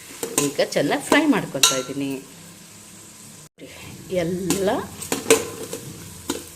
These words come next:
ಮಿಕ್ಸ್ ಆಗಿದೆ. ನೆನೆಸಿಕ್ಕಿರೋ ಅಕ್ಕಿನ ಇದಕ್ಕೆ ಮಿಕ್ಸ್ ಮಾಡ್ಕೊತೀನಿ. ಈಗ ಲಾಸ್ಟಲ್ಲಿ ಕೊತ್ತಂಬರಿ ಸೊಪ್ಪು ಹಾಕ್ತೆ.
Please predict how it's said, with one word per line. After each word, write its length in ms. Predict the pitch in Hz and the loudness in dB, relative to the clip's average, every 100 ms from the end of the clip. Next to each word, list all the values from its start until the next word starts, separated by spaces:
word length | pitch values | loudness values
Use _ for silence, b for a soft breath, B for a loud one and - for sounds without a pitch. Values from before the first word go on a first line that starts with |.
| - - - - 95 B B B B - - 226 | -18 -18 -18 -18 -16 B B B B -18 -12 -10
ಮಿಕ್ಸ್ 280 | 143 - | 0 0
ಆಗಿದೆ. 540 | 156 151 147 - - - - - - - - - - - - - - - - 240 | 0 -2 -6 -10 -12 -10 -10 -10 -14 -14 -16 -18 -18 -20 -20 -20 -20 -20 -14 -6
ನೆನೆಸಿಕ್ಕಿರೋ 640 | 180 185 190 233 - 220 | 0 2 2 0 0 2
ಅಕ್ಕಿನ 520 | 190 170 151 - 147 160 262 - - | 2 2 -2 -2 -2 0 -2 -6 -4
ಇದಕ್ಕೆ 440 | 185 156 147 - 311 | -2 -2 -4 -2 2
ಮಿಕ್ಸ್ 360 | 262 262 - | 2 2 -2
ಮಾಡ್ಕೊತೀನಿ. 520 | 175 127 - - 131 - - - - - _ | -4 -6 -8 -8 -10 -12 -20 -20 -20 -20 _
ಈಗ 200 | 226 - 190 233 | -14 -8 -4 0
ಲಾಸ್ಟಲ್ಲಿ 580 | 247 247 185 - 185 | 0 0 -2 -4 -4
ಕೊತ್ತಂಬರಿ 520 | 247 - 381 - 302 - | -4 0 2 2 0 2
ಸೊಪ್ಪು 240 | 233 - | 2 2
ಹಾಕ್ತೆ. 640 | 196 - 196 185 170 170 | -4 -2 2 2 0 -10